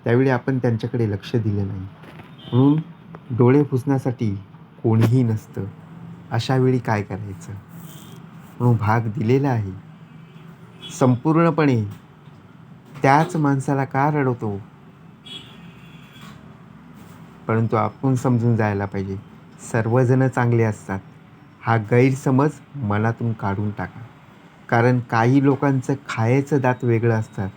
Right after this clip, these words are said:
आणि दाखवायचं दात वेगळं असतात. म्हणून समर्थ म्हणाले,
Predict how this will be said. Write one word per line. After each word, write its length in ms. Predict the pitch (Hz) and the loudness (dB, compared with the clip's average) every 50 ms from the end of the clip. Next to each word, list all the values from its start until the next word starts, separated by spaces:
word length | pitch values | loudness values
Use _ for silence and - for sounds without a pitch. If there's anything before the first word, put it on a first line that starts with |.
| - - - - - - - - - - - - - | -16 -20 -20 -20 -20 -20 -20 -20 -20 -20 -14 -8 -4
आणि 200 | 110 107 107 104 | -2 0 0 0
दाखवायचं 760 | 98 101 101 101 104 - - - 107 107 110 107 - - 104 | 0 -2 -4 -4 -4 -6 -6 -4 -2 -2 -2 -2 -2 -4 -2
दात 220 | 98 101 113 151 208 - - - - - - - - - - - _ - - | 0 2 2 2 2 0 -6 -16 -20 -20 -20 -20 -20 -20 -20 -20 _ -16 -6
वेगळं 360 | 110 107 110 110 110 123 120 | -2 -2 0 2 2 2 2
असतात. 420 | 117 113 113 - - - 110 104 101 - - - - - - - - | 2 0 -2 -4 -6 -4 -4 -4 -4 -6 -12 -20 -20 -20 -20 -12 -6
म्हणून 280 | 107 107 120 131 139 | -2 0 0 0 0
समर्थ 440 | 135 - - 127 117 117 113 113 - | 0 -2 -2 -2 0 0 -2 -2 -4
म्हणाले, 320 | 113 107 104 98 98 98 | -4 -2 -2 -2 -4 -4